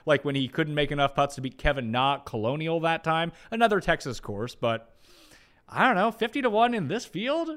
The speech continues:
Like, I was, it was between him and Johnny Vegas. And Vegas is playing better. Vegas actually rates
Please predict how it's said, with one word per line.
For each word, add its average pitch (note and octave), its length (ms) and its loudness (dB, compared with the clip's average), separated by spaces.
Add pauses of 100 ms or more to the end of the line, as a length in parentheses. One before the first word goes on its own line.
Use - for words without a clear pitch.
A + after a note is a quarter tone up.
Like, F#3+ 200 0
I G#3 60 2
was, G#3 140 -2
it G#3 40 -4
was G3 100 -2
between A3 360 -6
him A#3+ 120 0
and B3+ 80 -4
Johnny A3+ 300 0
Vegas. G#3 420 0
And G3 220 0
Vegas C4+ 300 4
is D4+ 100 -4
playing C4+ 280 2
better. C4+ 280 2 (180)
Vegas A#3+ 240 6
actually C4 220 2
rates F3 340 2